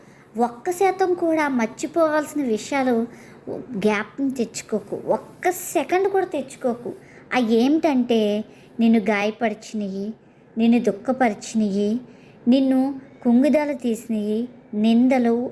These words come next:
అవమానాలు, వీటివి ఏమీ నువ్వు గుర్తు తెచ్చుకోకు. వారు అలా చేశారు, వీరు ఇలా చేశారు, వారు అది, ఇది అని ఎప్పుడు గుర్తు తెచ్చుకోకు.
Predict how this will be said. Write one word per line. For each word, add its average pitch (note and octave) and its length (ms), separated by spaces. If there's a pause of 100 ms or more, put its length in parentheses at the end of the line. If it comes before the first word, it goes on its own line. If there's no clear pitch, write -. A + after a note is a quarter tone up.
(120)
అవమానాలు, A#3+ 720 (400)
వీటివి C4 480
ఏమీ E4 480
నువ్వు C#4+ 200
గుర్తు C4+ 220
తెచ్చుకోకు. G3 720 (420)
వారు A#3 220
అలా G#3+ 300 (120)
చేశారు, C#4 440
వీరు A#3 400
ఇలా G#3+ 300 (140)
చేశారు, C4 600 (360)
వారు A3 200
అది, G#3 300 (320)
ఇది C4 260
అని A#3+ 240
ఎప్పుడు G#3+ 420
గుర్తు - 280
తెచ్చుకోకు. G#3+ 460